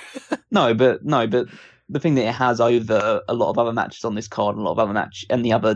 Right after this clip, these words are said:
Speaker 2: title match in particular, is that this is completely unpredictable.
Speaker 1: Mm-hmm. It's
Speaker 2: Like, there
Speaker 1: I am not
Speaker 2: there
Speaker 1: in the slightest bit excited for this match, but I am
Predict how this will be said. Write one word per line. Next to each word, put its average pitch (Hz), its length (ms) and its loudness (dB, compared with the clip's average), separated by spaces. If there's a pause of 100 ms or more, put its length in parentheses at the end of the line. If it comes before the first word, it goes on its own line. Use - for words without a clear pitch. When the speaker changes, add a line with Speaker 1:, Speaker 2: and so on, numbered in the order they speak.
(120)
Speaker 2:
title 113 240 -2
match 107 220 -4
in 107 40 -8
particular, 107 460 -2
is 107 140 -4
that 117 200 -4
this 117 200 0
is - 180 -6 (100)
completely - 380 0
unpredictable. - 720 -6 (240)
Speaker 1:
Mm-hmm. 110 400 -8 (420)
It's - 380 0
Speaker 2:
Like, 117 100 2
there - 220 4 (560)
Speaker 1:
I 131 160 2
am 123 260 -2
not 127 260 2
Speaker 2:
there - 140 -14
Speaker 1:
in 123 120 -2
the 110 120 0
slightest 120 520 0
bit 110 140 4
excited 101 460 -2
for 107 160 -2
this 95 220 -2
match, 82 420 -6
but 107 140 0
I 110 100 0
am 87 240 -6